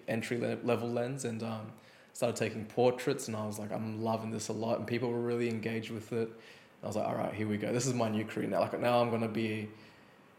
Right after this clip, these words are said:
with the focus of documenting contemporary Indigenous life on all aspects." That's dancing, that's arts, that's, um, the protests that I do, that's the,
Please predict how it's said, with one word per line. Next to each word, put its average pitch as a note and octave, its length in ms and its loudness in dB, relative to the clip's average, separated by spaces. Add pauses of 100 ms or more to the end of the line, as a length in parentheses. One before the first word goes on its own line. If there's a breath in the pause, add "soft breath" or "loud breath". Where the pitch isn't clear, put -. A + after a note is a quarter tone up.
(100)
with - 260 0
the A#2+ 60 -4
focus A#2+ 380 2
of G#2 140 -6
documenting A2+ 560 0
contemporary G#2+ 460 -4
Indigenous G#2 480 -6
life F#2 260 -8 (400)
on A2 80 2
all A2+ 220 4
aspects." - 640 -4 (100)
That's - 280 -4
dancing, A2+ 500 -2
that's G#2 240 -4
arts, A2+ 420 0
that's, - 460 -6 (560 loud breath)
um, G#2 460 -2
the G#2 80 -10
protests A#2 500 0
that A2+ 100 2
I A2 120 2
do, G#2+ 500 -2
that's A2+ 320 -2 (140)
the, A2 520 -4